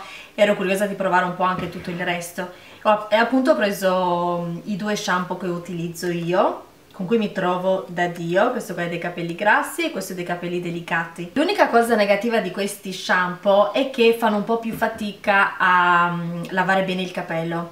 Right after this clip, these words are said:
rispetto ad esempio, eh, allo shampoo di tea verde.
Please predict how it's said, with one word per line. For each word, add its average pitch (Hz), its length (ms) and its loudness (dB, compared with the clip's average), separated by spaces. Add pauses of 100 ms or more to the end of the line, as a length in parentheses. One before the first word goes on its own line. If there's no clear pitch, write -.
(220)
rispetto 196 340 -4
ad 190 80 0
esempio, 180 560 -6 (400)
eh, - 60 -4
allo 170 560 0
shampoo 180 340 -4
di 175 140 -8
tea 170 240 -2
verde. 165 680 -6